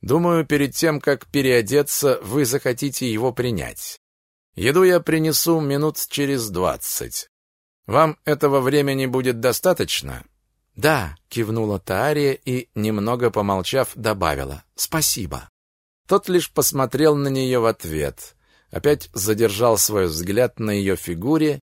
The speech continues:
и, слегка встряхнув головой, ответил: "Пока не за что.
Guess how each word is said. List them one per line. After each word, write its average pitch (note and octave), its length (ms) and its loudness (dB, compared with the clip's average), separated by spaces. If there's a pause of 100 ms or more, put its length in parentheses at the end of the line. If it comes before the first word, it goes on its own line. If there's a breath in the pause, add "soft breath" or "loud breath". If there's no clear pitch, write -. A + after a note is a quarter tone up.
(300)
и, C#3+ 100 -2
слегка D3+ 540 0
встряхнув C3 680 -2
головой, A2+ 580 2
ответил: D2 600 -6 (500)
"Пока G3 480 0
не F#3 220 0
за D#2+ 160 -4
что. - 360 -8